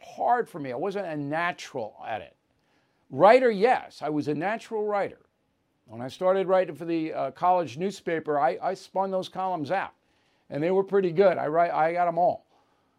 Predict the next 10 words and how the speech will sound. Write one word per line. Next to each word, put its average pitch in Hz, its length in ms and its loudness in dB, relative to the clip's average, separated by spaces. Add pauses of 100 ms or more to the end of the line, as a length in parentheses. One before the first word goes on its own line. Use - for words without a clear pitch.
(560)
But 156 280 2 (600)
speaking 202 480 0
in 196 100 2
front 196 300 2
of, 180 260 2
uh, 170 140 2
millions 175 400 2
of 156 80 -10
people, 202 880 -2
uh, 190 800 2